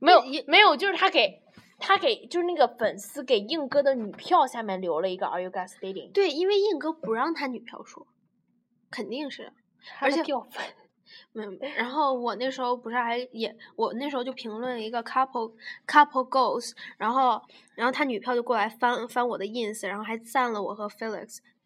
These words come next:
Speaker 2: 呃，不是 Felix，
Speaker 1: <laughs>
Speaker 2: 我和 Flint，因为他，他也认识 Flint，然后他还挺喜欢，他俩关系还挺好的，然后他就赞了我和我男票的照片，对。
Speaker 1: 能不能不说你男票？
Speaker 2: 哎呀，太习惯了，真是的。
Speaker 1: 呵呵。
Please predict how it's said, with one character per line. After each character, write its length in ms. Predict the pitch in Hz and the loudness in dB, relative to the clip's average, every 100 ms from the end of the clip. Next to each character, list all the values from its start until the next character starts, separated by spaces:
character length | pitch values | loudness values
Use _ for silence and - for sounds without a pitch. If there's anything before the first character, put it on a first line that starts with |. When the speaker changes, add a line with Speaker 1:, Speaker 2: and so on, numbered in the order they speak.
| _ - | _ -4
Speaker 2:
呃， 100 | 226 | -4
不 240 | 233 262 | -2 0
是 60 | 277 | 2
Felix， 580 | 262 226 208 220 - | 4 4 2 -2 -6
Speaker 1:
<laughs> 20 | 240 | -2
Speaker 2:
我 120 | 226 | 0
和 140 | 233 | 0
Flint， 640 | 240 254 294 320 202 226 - | -2 0 2 2 0 -6 -10
因 120 | 247 | -6
为 80 | 269 | -4
他， 340 | 285 277 277 294 | 0 0 0 -6
他 180 | - 262 | 0 0
也 100 | - | 2
认 240 | 214 226 | -4 -4
识 100 | 226 | -6
Flint， 380 | 240 220 208 220 | -6 -6 -8 -10
然 160 | 196 | -8
后 80 | 220 | -8
他 120 | 233 | -6
还 80 | 240 | -6
挺 200 | 240 220 | -6 -10
喜 120 | 226 208 | -10 -10
欢， 100 | 214 | -10
他 140 | 240 | -8
俩 180 | 226 208 | -6 -6
关 180 | 214 220 | -8 -8
系 60 | |
还 80 | 214 | -8
挺 240 | 196 - | -12 -16
好 180 | 208 220 | -12 -12
的， 140 | - - - - - - - _ - | -12 -16 -18 -20 -18 -20 -20 _ -10
然 100 | 220 | -4
后 160 | 247 | -2
他 100 | 233 | -2
就 120 | 247 | -4
赞 240 | 240 247 233 | -2 -2 0
了 80 | 202 | -4
我 60 | |
和 120 | 202 | -6
我 80 | 214 | -8
男 180 | 202 190 | -8 -12
票 200 | 202 226 | -10 -12
的 60 | 214 | -10
照 180 | 220 | -10
片， 340 | 208 - 202 254 _ _ | -12 -16 -18 -18 _ _
对。 120 | - - 233 - - _ - | -18 -18 -18 -20 -20 _ 2
Speaker 1:
能 180 | 302 | 4
不 80 | 311 | 6
能 180 | 349 330 | 4 4
不 120 | 370 | 4
说 200 | 330 359 | 6 4
你 140 | 254 247 | 4 2
男 220 | 196 208 | 0 0
票？ 400 | - 262 185 - | 2 4 4 0
Speaker 2:
哎 140 | 277 294 | -8 -8
呀， 180 | 277 269 | -10 -12
太 160 | - | -14
习 300 | - - - | -12 -10 -8
惯 300 | 226 294 311 | -2 2 2
了， 200 | 240 196 | 0 -4
真 160 | 202 254 | -4 -8
是 240 | 262 - | -8 -8
的。 220 | 233 - - | -8 -10 -16
Speaker 1:
呵 240 | - - | -18 -18
呵。 300 | - - 202 | -18 -16 -18